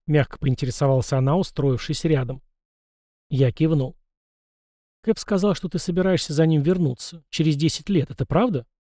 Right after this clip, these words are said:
«Да». «Не слишком ли это жестоко?» «Нет». «А что будет с нами? Дальше?»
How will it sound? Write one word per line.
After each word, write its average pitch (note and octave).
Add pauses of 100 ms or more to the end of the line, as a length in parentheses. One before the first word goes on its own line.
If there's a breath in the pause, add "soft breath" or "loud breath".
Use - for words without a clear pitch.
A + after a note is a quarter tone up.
(340)
«Да». B2+ (640)
«Не D3
слишком A3+
ли G3
это D#3+
жестоко?» C#3 (480)
«Нет». C3+ (840)
«А C#3+
что -
будет C3+
с -
нами? C#3+ (220)
Дальше?» B2